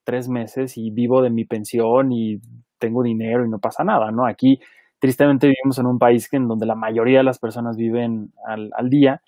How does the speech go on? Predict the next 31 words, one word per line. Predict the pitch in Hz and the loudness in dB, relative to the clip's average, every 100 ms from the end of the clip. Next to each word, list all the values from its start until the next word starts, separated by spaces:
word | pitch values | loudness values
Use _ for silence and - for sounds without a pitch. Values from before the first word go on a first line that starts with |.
| _ _ _ _ _ _ _ 139 | _ _ _ _ _ _ _ 6
y | |
muchas | 151 156 147 156 | 8 8 6 2
de | 143 143 | 4 4
ellas | 135 139 | 6 2
son | 131 127 | 0 -4
las | 131 | -6
personas | - 117 117 120 117 | -8 -10 -10 -10 -10
que, | - 113 - | -10 -10 -12
que | - | -18
trabajan | - 113 113 - 123 | -8 -6 -6 -8 -8
en | 160 175 | -2 0
los | 185 | 0
cines | 170 147 139 | 0 0 -2
y | 127 | -4
que | 139 | -2
dependen | 131 127 180 175 160 135 | 0 2 2 2 0 0
de, | 127 117 | -2 -4
del, | 117 120 113 | -4 -4 -4
de | 113 | -8
que | 117 123 | -6 -2
las | 120 | -2
películas | - 120 120 131 123 | -2 -4 -2 -4 -4
estén | 117 - 120 120 110 | -6 -6 -4 -4 -6
en | 117 | -4
cartelera. | 120 120 160 214 220 | -4 2 4 6 4
Nosotros | 123 107 - 123 139 - | -2 -8 -2 0 0 -2
quizás | 120 143 - | -4 -2 2
seamos | 143 143 139 | 2 2 2
como | 139 139 | 2 2
un | 143 | 4
brazo | 147 139 147 151 | 4 4 2 2